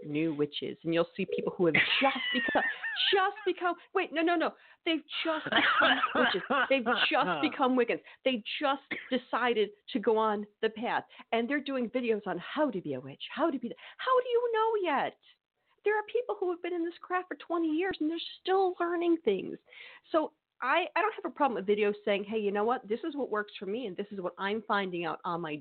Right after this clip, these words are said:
Speaker 1: journey, and this is what I'm going through right now." I don't have a problem with that.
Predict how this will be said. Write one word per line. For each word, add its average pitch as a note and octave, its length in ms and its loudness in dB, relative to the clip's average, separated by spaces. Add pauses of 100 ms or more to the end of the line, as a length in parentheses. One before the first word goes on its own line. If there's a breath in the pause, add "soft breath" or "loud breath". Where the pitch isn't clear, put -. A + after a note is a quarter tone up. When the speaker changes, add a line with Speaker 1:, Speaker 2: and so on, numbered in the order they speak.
Speaker 1:
journey, G3 500 -2 (500 loud breath)
and A3 120 4
this B3+ 120 2
is A3+ 120 0
what F#3 140 4
I'm A3+ 180 4
going G#3 300 4
through F3+ 140 -2
right E3 220 0
now." G3+ 360 -2 (100)
I G#3+ 60 2
don't C#4 160 -2
have A3 240 0
a D#4 60 0
problem D#3+ 300 -4
with - 100 -14
that. - 120 -6